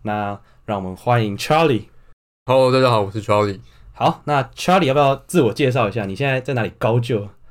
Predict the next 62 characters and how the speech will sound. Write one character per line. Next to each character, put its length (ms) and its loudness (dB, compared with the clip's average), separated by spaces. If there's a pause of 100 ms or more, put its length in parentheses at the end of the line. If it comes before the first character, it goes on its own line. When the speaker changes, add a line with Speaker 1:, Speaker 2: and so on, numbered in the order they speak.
(460)
Speaker 2:
哦， 140 0
我 180 2
目 220 0
前 160 2
的 40 2
话， 160 2
我 160 0
是 140 -12
在 140 2
读 520 -14
台 220 -6
大 160 2
的 100 -4
这 140 -14
个 140 -14
物 160 -6
理 100 -10
研 160 -16
究 160 -4
所， 180 -18 (640)
这 80 -12
样 140 -10
子。 120 -20 (360)
Speaker 1:
好。 140 2
Charlie 80 2
其 120 -8
实 160 -8
跟 380 -4 (100)
之 80 -6
前 160 -2
Andy 220 -4
一 60 -6
样， 240 -4
他 280 -2 (380)
大 180 0
一 60 0
都 140 0
是， 160 -4
我 40 -6
们 80 -8
都 80 -6
是 220 -6
机 260 -4
械 40 -4
系 100 -4
的 80 -6
同 240 -14
学， 240 -16 (220)
Speaker 2:
没 80 -18
错。 40 -18
Speaker 1:
但 120 0
是 140 2
他 380 0 (180)
大 180 2
二 60 2
的 80 0
时 100 -6
候 60 -2
就 180 0
转 240 -2
走 140 -2
了， 80 -16